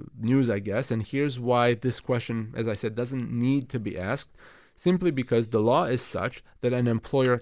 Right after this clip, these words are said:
can let you go at any time and pretty much for any reason,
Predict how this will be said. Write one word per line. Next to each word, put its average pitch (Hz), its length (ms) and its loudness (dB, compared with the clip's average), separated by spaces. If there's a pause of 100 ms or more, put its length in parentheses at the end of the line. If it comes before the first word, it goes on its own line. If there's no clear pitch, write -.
can 165 480 -2
let 135 220 0
you 127 100 0
go 107 380 2
at 117 120 -2
any 131 220 0
time 123 480 -4 (160)
and 117 240 -6
pretty 147 220 -4
much 139 180 -2
for 117 140 -4
any 110 200 0
reason, 117 600 0